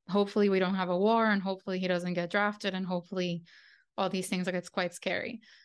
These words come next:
And we mentioned at the beginning that we're gonna provide some element of perspective here for people who are not familiar with this. And this is something that was definitely informative for me and for my experience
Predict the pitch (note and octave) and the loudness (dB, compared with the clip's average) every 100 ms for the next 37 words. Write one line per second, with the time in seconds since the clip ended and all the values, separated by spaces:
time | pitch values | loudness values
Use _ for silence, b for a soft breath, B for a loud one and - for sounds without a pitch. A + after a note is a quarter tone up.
0 | B _ - G3 G3 F#3+ F#3+ F#3 - - | B _ -4 0 2 2 0 -2 -6 0
1 | G#3 G#3+ A3+ B3+ B3 A3 G3+ G3 G3 G3 | 4 4 4 2 0 0 -2 -2 0 0
2 | F#3 F3+ F#3 F#3 F#3 F3+ - F3+ F3+ F3+ | 0 2 2 0 -2 -4 -2 0 0 -2
3 | - F#3 F3+ F#3+ G#3 G#3+ _ _ _ _ | -6 -4 -4 -4 -4 -8 _ _ _ _
4 | _ _ _ - G#3+ A3+ A#3+ A#3+ A#3+ B3 | _ _ _ 0 2 4 4 2 0 -2
5 | A#3 A#3 A3 A3+ A3+ - A3 G#3+ A3 G#3+ | -2 -2 -2 -2 -4 -2 0 2 0 0
6 | F#3 F#3+ F#3 F#3 F#3 F#3+ - - G3+ F#3 | -2 0 2 2 4 2 -4 -6 0 0
7 | F3+ E3+ F3 G#3 G3+ G#3 G#3 G#3+ A3 A3 | 0 0 -2 -2 0 2 0 0 -2 -2
8 | - B B B B F3+ F#3 F3+ F#3+ G3+ | -8 B B B B -2 -2 0 -2 -2
9 | G3 F#3+ F3+ F3+ F3+ F3+ F3 - - _ | 0 0 2 2 2 -2 -6 -12 -14 _
10 | _ _ - F#3+ F#3+ F#3+ F#3+ F#3 F3+ F3+ | _ _ -2 -2 0 -2 0 -2 -2 -4
11 | - - F#3+ - F#3 F3+ F#3+ A3 A#3 A#3 | -6 -2 -2 0 0 2 2 2 0 -4
12 | - B3+ B3+ B3+ A#3+ A#3 A3+ A3+ A3+ G#3+ | 0 2 4 4 2 2 0 2 0 0
13 | A#3 A3 A3 | 0 0 0